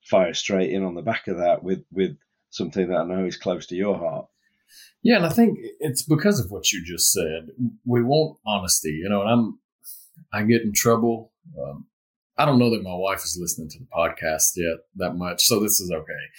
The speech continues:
Speaker 2: But I'm, I get in trouble for sometimes. At the end of the day, it is what it is. I'm, I am a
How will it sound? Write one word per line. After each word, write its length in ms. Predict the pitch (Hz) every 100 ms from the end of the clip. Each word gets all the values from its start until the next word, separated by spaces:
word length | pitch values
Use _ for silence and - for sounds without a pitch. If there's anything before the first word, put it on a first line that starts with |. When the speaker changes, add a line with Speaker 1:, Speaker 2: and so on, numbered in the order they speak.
| - - _ -
Speaker 2:
But 460 | 120 127 98 90 _ -
I'm, 420 | 123 127 113 107 - _ _ _ -
I 60 | 120
get 160 | 127 110
in 100 | 107
trouble 400 | - 208 135 -
for 100 | 110
sometimes. 520 | 135 127 113 110 113
At 80 | -
the 80 |
end 100 | 170
of 100 | 175
the 60 | 101
day, 200 | 101 127
it 120 | 101
is 180 | 139 151
what 120 | 143
it 120 | 80
is. 300 | 90 - - -
I'm, 360 | 110 139 127 - _ _ -
I 260 | 135 135
am 260 | - 123 107
a 340 | 98 92 87